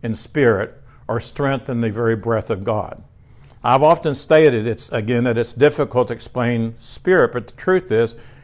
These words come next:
it's only difficult to explain it to one who has no interest in what spirit is. That, that's all there is to it.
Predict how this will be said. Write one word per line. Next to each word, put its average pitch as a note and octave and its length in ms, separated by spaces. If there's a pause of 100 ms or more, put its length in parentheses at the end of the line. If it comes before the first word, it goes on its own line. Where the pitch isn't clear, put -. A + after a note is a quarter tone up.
(100)
it's - 180
only C#3+ 280
difficult A#2+ 680
to - 80
explain B2 400
it A#2+ 120
to B2+ 80
one A#2 220
who A2 200
has G#2 200
no G#2+ 180
interest A2 480
in G2 100
what G2+ 180
spirit F#2+ 360
is. - 440 (1000)
That, - 220
that's G#2+ 200
all G2+ 160
there F#2+ 140
is F2 160
to F#2 200
it. - 140